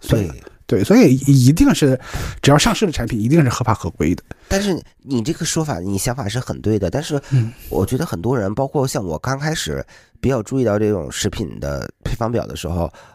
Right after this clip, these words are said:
Speaker 2: 我就会看到里面东西，看到那些不懂的，我就会很，
Speaker 1: 啊。
Speaker 2: 我会，我会有疑惑，再加上就是抖音上，
Speaker 1: 嗯。
Speaker 2: 包括一些短视频博主，他会专门的制造焦虑。
Speaker 1: 对。
Speaker 2: 他会专门的说，“哎，这个东西有问题，那个东西有问题。”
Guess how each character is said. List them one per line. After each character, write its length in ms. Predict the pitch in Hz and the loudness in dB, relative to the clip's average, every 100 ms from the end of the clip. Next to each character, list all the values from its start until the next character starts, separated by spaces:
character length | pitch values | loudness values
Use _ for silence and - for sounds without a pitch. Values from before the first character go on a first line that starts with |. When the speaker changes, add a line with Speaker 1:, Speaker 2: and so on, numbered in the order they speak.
| _ - | _ -4
Speaker 2:
我 120 | 101 | -2
就 100 | 151 | 0
会 140 | 170 | 0
看 220 | - - | -2 -4
到 160 | 135 143 | -4 -4
里 120 | 113 | -4
面 160 | 95 113 | -4 -2
东 140 | 120 | -2
西， 80 | 127 | -2
看 180 | - 127 | -2 -2
到 80 | 131 | 0
那 60 | |
些 80 | 135 | -2
不 160 | 135 131 | -2 -2
懂 180 | 90 - | -4 -4
的， 80 | 90 | -2
我 140 | 87 | 0
就 100 | 101 | 0
会 100 | 123 | 0
很， 160 | 113 82 - _ _ _ _ _ _ _ _ _ - | -2 -6 -12 _ _ _ _ _ _ _ _ _ -2
Speaker 1:
啊。 160 | 156 | 4
Speaker 2:
我 80 | 143 | 4
会， 160 | - 139 135 135 | 6 6 4 4
我 60 | 113 | 4
会 200 | 185 151 | 4 4
有 140 | 95 | 2
疑 160 | 80 87 | 0 -2
惑， 320 | 107 127 90 - _ | 0 0 0 -6 _
再 200 | 175 143 | -2 -2
加 200 | 131 139 | 0 -2
上 220 | 143 113 | -2 -4
就 100 | 131 | -2
是 140 | 123 | -4
抖 240 | 110 90 90 | -2 -2 -2
音 140 | 117 | 0
上， 120 | 147 | 2
Speaker 1:
嗯。 80 | 233 - | 0 0
Speaker 2:
包 120 | 143 | -4
括 120 | 147 | 0
一 60 | 135 | 0
些 160 | 127 139 | -2 -4
短 160 | 90 | -4
视 100 | - | -6
频 320 | - 107 107 - _ _ _ | -4 -2 -4 -6 _ _ _
博 180 | 107 113 | -2 -2
主， 140 | 107 | -2
他 180 | - 139 | -6 -4
会 200 | - 135 - _ | 0 -2 -2 _
专 200 | - 156 | -4 -2
门 200 | 139 76 | -2 -4
的 100 | 82 | -6
制 240 | 85 - 87 | -8 -6 -4
造 180 | 82 76 | -4 -4
焦 240 | 82 80 | -4 -6
虑。 220 | 78 73 - - - | -6 -8 -10 -16 0
Speaker 1:
对。 300 | 135 107 - | 4 4 2
Speaker 2:
他 180 | - 147 | -2 -2
会 180 | 180 135 | -2 -2
专 180 | 160 | -2
门 140 | 285 95 | -2 -2
的 80 | 104 | -2
说 160 | 127 | -2
，“哎， 80 | 131 | -2
这 140 | - | -2
个 80 | 139 | -4
东 160 | 123 127 | -4 -4
西 160 | 131 | -4
有 100 | 101 | -2
问 160 | 90 117 | -2 -4
题， 160 | 113 110 | -2 -2
那 120 | 135 | -2
个 80 | - | -2
东 180 | 101 95 | -6 -4
西 140 | 107 | -2
有 80 | 78 | -2
问 200 | 90 92 | -2 -4
题。” 340 | 87 78 69 | -6 -8 -8